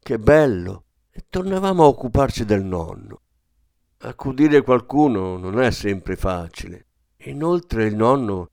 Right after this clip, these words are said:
era un essere umano come tutti e a volte capitava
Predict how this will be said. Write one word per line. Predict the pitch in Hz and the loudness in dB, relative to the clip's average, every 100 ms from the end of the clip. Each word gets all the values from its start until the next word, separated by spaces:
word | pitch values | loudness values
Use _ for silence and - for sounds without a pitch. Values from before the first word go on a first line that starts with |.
| _ | _
era | 127 127 | -8 -2
un | 120 | 0
essere | 127 135 - 127 | 0 0 -4 -2
umano | 117 113 135 123 98 | 0 4 4 4 0
come | 90 110 | 0 -4
tutti | - 170 98 - - - - _ _ | 0 0 0 -6 -14 -16 -18 _ _
e | - 135 | -12 -10
a | |
volte | 135 170 123 104 | -4 -4 -4 -6
capitava | 104 98 92 120 117 92 | -8 -8 -2 0 0 -4